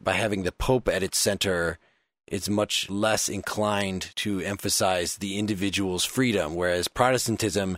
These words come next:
is emphasizing your personal relationship with God, not you standing under the priest who has to interpret everything. So it's not just the morality, it's also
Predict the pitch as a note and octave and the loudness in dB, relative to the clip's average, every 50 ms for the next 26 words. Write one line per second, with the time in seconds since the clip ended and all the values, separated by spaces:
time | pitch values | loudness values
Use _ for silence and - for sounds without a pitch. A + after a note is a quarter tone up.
0 | - - - G#2+ F2+ G2 G#2+ A2 - - G2+ - A2+ G#2 G2+ G2+ - G2+ G2 F#2+ | -6 -4 -4 -2 0 0 0 0 0 0 2 2 4 4 4 2 2 0 0 0
1 | F2+ F2+ G#2+ B2+ C3 B2+ B2 A#2 - B2+ B2 A2+ - A2+ G#2+ F#2 A2+ A2+ A2+ A2+ | 2 4 6 6 8 6 6 6 4 4 2 4 4 2 2 4 4 4 4 4
2 | A2 - - - G#2+ - F#2+ E2+ - - - G#2+ G#2 G2+ G2+ G2 F2 G2 G#2 G#2+ | 4 2 2 2 0 0 -2 0 2 4 4 6 6 6 4 4 2 2 2 2
3 | G#2 G2+ G2 - - - - - - G2+ G#2+ G#2 G2 - - - B2 A#2 A2+ A2 | 2 2 0 0 -2 -4 -4 -4 -4 -2 0 0 0 0 0 0 2 2 2 2
4 | G#2+ G#2 G2+ G2+ G2+ F#2+ G2 E2 - - - A#2+ A2+ G#2 - - G#2 F#2+ F2+ - | 0 0 0 0 0 0 -2 -2 -4 -2 0 0 0 2 0 0 0 0 0 0
5 | - F#2+ E2 - - - G#2+ - - D#2 D#2 D2+ B1+ C2 C2 - - B1 G1+ - | -2 -4 -4 -2 0 0 0 0 0 0 -2 -2 -2 -4 -6 -6 -6 -8 -8 -10
6 | - E2 - _ _ _ _ _ _ _ _ _ _ - - G#2+ - - C#3+ D3+ | -16 -18 -20 _ _ _ _ _ _ _ _ _ _ -4 -4 0 2 4 6 4
7 | D3+ - - - B2+ C#3+ D#3 E3 - - - C3 A2+ G#2+ G#2 G2 F#2+ F#2 F#2 F#2 | 4 4 2 2 4 6 6 6 4 4 4 4 4 6 4 4 4 4 4 4
8 | F#2 F2+ F#2+ F#2 F#2 - - A2+ A2+ A#2 - - A#2 G#2+ G#2 G2+ F#2+ F#2 E2+ | 4 2 2 0 0 0 2 2 2 2 2 2 2 4 4 2 2 0 -2